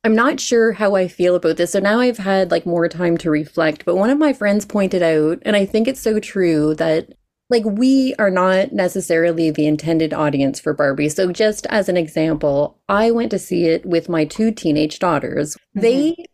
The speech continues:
Speaker 1: loved it. They loved all the dance numbers. They always used to tease me about, "Oh, Mom, you're such a feminist." <laughs> But now they are feminist. So they liked a lot of the messages that were in there. But it, I think that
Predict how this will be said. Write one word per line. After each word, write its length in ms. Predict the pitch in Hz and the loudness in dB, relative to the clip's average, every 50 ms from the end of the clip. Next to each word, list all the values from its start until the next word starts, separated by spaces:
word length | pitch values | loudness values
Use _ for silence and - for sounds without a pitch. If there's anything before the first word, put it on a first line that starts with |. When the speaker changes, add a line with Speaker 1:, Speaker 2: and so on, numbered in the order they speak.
| _ _ _ - | _ _ _ -2
Speaker 1:
loved 440 | 170 165 190 208 226 220 202 - | 0 2 2 2 0 -2 -2 -4
it. 220 | 143 123 117 117 - _ _ _ _ - | -4 -4 -4 -6 -10 _ _ _ _ -2
They 200 | 190 202 202 202 | -2 0 0 0
loved 440 | 185 190 202 196 202 196 190 - - | 0 2 2 2 2 2 0 -6 -4
all 140 | 160 160 147 | -4 -2 -2
the 100 | 147 147 | -2 -2
dance 440 | 143 208 233 254 269 269 254 - - | 0 2 2 2 2 2 0 0 0
numbers. 680 | 233 226 214 208 202 190 185 185 185 185 180 180 - | 0 2 2 2 2 2 2 2 2 0 0 -2 -6
They 480 | 180 170 208 220 240 247 240 240 - - | -4 -2 -2 0 0 -2 -2 -4 -2 0
always 300 | 180 185 185 190 180 185 | 0 0 2 0 0 0
used 160 | 180 175 - - | -2 -2 -2 -4
to 60 | 165 | -6
tease 300 | - - 185 180 175 - | -4 -2 -2 -2 0 0
me 140 | 170 165 160 | 0 0 0
about, 280 | 156 - 147 147 165 - | 0 0 0 0 0 0
"Oh, 180 | 247 240 247 247 | 2 2 2 2
Mom, 260 | 247 240 233 226 233 226 | 2 2 0 0 0 0
you're 120 | 226 226 | 0 -2
such 180 | - 262 254 269 | -2 -2 -2 -2
a 60 | 254 | -2
feminist." 600 | - - 214 214 226 226 220 262 - - - 233 - - - - | -2 -2 -2 0 0 0 0 0 0 -2 -4 -4 -6 -6 -10 -12
<laughs> 180 | - - 302 | -10 -8 -4
But 140 | - 339 294 | 0 2 2
now 560 | 277 285 294 330 370 339 302 262 226 233 254 262 214 | 4 4 4 4 4 4 4 4 4 4 2 0 0
they 180 | 226 247 247 247 | 0 0 2 2
are 200 | 247 254 247 240 | 2 2 0 0
feminist. 520 | - 170 160 165 170 202 202 190 - - - _ - - | 0 0 0 2 2 0 0 -2 -4 -8 -18 _ -18 -6
So 100 | - 254 | -4 -2
they 200 | 240 277 311 320 | 0 2 2 2
liked 420 | 294 302 311 339 339 - - - - - | 2 2 2 2 0 -2 -6 -12 -6 -4
a 80 | - 208 | 0 0
lot 180 | 208 214 220 | 2 2 2
of 160 | 220 202 185 | 0 -2 -2
the 60 | - 190 | -2 0
messages 800 | 190 185 180 185 175 - - 156 - - 160 151 151 156 151 - | 0 2 2 0 0 -2 -6 -6 -4 -2 0 0 0 -2 -2 -2
that 180 | - 156 147 - | -2 -2 0 0
were 100 | 160 - | -2 -2
in 180 | 156 156 156 | 0 2 2
there. 160 | 160 160 170 | 2 2 2
But 160 | - 220 214 226 | 2 0 0 -2
it, 80 | - - | -2 -2
I 160 | 226 240 233 226 | 0 0 0 0
think 260 | - 285 277 269 269 | 0 0 0 2 0
that 160 | 277 262 | 0 -2